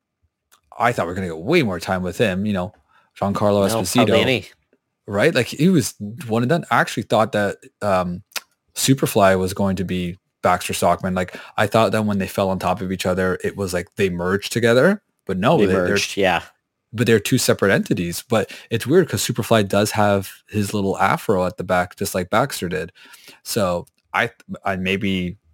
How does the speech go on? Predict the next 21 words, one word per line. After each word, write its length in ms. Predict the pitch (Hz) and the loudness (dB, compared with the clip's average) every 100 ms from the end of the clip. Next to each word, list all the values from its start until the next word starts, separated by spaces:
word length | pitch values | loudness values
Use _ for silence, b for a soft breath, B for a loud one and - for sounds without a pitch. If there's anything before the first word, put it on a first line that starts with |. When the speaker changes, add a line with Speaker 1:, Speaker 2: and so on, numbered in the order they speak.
| _ _ | _ _
Speaker 1:
we 140 | 95 92 | -4 -2
find 260 | - 92 | 2 2
out 80 | 87 | 2
later 240 | 85 87 85 | 0 0 0
that 100 | 90 | 0
is, 160 | 85 | -2
but 260 | - 87 85 B B B B - | -2 -2 -2 B B B B 0
Ice-T 380 | 120 - - 117 | 2 2 2 4
as 80 | - | 4
Superfly 500 | - - - - 80 | -2 -6 -4 -4 -6
was 100 | - | -10
fantastic. 1160 | - - - - - - 90 80 - 85 - - B B B - | -10 -12 -12 -12 -10 -4 -4 -4 -6 -10 -12 -16 B B B -2
Uh, 200 | 80 - | -2 -2
he, 360 | - 123 95 - | 0 2 2 -4
he 240 | - 113 | -2 2
absolutely 440 | 95 92 - 87 - | 2 2 -2 -6 -6
owned 200 | 90 87 | -6 -6
that. 180 | 90 - | -8 -8
Jackie 340 | - 107 - 107 | 0 2 2 -2
Chan 300 | - 101 | -2 0
as 100 | 101 | 0